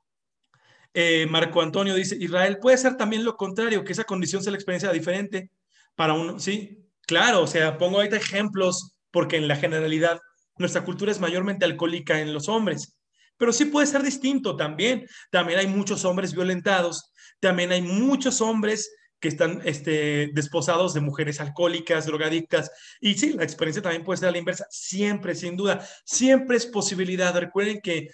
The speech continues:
en las perspectivas existenciales es todo posibilidad, no nos cerramos, nada está cerrado, siempre todo está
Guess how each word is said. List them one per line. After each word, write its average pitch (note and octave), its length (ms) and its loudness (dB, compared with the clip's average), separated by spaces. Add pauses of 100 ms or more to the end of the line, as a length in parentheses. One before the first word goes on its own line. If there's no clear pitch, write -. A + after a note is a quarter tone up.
(260)
en E3+ 160 4
las D#3 200 0
perspectivas E3+ 580 -2
existenciales F3 800 -2 (840)
es G#3+ 300 2
todo G#3 320 0
posibilidad, E3 720 -4
no F3+ 180 -2
nos G3 200 -4
cerramos, D#3+ 480 -2
nada G3+ 360 0
está G#3 220 -6
cerrado, E3 420 -2 (180)
siempre G#3+ 480 -2
todo G3 200 -4
está - 460 -4